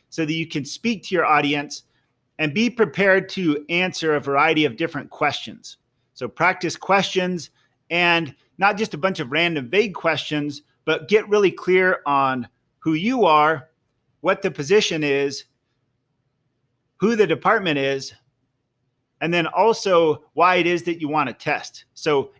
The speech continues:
answering the right, right questions and being able to answer the questions is really important.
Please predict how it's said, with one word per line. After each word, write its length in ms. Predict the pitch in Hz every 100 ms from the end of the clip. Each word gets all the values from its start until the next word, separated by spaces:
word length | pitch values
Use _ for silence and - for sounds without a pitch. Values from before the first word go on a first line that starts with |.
| 170
answering 400 | 208 - 202 190
the 80 |
right, 260 | 151 175 - _
right 260 | 160 170 170
questions 540 | - 185 - 247 214
and 240 | 165 165 156
being 220 | 202 175
able 220 | 196 202
to 100 | -
answer 260 | 170 151 143
the 80 | 135
questions 480 | - 151 - 156
is 140 | 131 135
really 200 | 170 143
important. 560 | 120 202 220 156 139